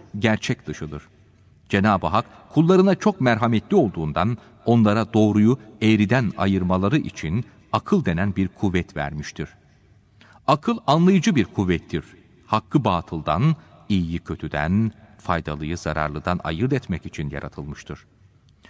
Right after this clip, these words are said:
Aklın orta miktarına hikmet denir. Hikmet, iyiyi kötüden, hakkı batıldan ayıran kuvvettir.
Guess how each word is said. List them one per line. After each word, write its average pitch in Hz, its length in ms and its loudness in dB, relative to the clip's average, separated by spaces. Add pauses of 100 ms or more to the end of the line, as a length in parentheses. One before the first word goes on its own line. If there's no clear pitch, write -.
(240)
Aklın 202 340 2
orta 143 340 0
miktarına 117 580 0
hikmet 147 500 -2
denir. - 220 -8 (640)
Hikmet, 113 360 0 (320)
iyiyi 113 340 0
kötüden, 95 560 -4 (240)
hakkı 156 400 -4
batıldan 160 520 2
ayıran 90 320 -4 (120)
kuvvettir. 82 480 -4